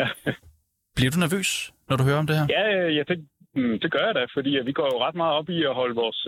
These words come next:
Speaker 1: øh, badevand, øh, ren og har lavet en rigtig fin, øh, prisbelønnet strand, øh, og går rigtig meget op i vores, øh, vores havmiljø. Senest da vi gravede vores havn ud, som ligger lige ved siden af vores strand, jamen, så vidste vi godt, at det kunne være,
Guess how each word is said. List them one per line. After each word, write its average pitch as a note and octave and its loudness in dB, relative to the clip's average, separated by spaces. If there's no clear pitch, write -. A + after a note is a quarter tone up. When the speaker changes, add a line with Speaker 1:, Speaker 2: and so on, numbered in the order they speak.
Speaker 1:
øh, A2 2
badevand, A#2+ 0
øh, G#2+ 2
ren E3 -2
og - -2
har A#2 0
lavet C#3 0
en A#2+ -4
rigtig C#3+ -4
fin, D3 0
øh, A#2+ 0
prisbelønnet B2 -2
strand, E3 -4
øh, B2 2
og A#2 -2
går A#2 -2
rigtig C#3 -4
meget C#3 0
op C3+ -8
i D3 -2
vores, A2+ 0
øh, G#2+ 2
vores B2 -2
havmiljø. C3 0
Senest D3+ -2
da B2+ 0
vi A2+ -2
gravede A#2+ 0
vores A2+ 0
havn E3 0
ud, D3 0
som C3 -2
ligger D3 0
lige C#3+ -4
ved D3 -4
siden D3+ 0
af C3+ 0
vores A2+ 0
strand, D#3+ -2
jamen, A#2 0
så C3+ -2
vidste D#3 0
vi B2+ 2
godt, D3 0
at D#3 -6
det D#3 -4
kunne C#3 -2
være, A#2+ 0